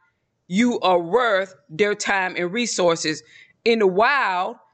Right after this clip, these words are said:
mating results in offspring, and females bear the brunt of the cost of that.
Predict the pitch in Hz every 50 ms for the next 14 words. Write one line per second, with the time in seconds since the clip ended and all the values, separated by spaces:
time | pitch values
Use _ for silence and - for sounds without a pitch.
0 | _ _ 175 196 214 247 269 262 247 226 190 185 165 180 190 190 - 127 - 175
1 | 170 - - - 214 233 233 226 - - - 180 190 185 180 175 175 - 170 165
2 | - - 233 226 220 208 190 190 190 175 156 151 185 190 185 175 165 156 147 160
3 | 202 233 214 185 180 - - _ _ _ _ _ _ _ _ _ _ _ _ 196
4 | 196 185 165 196 190 - - 233 220 202 185 185 - - - 180 190 175 151 147
5 | 165 160 143 135 131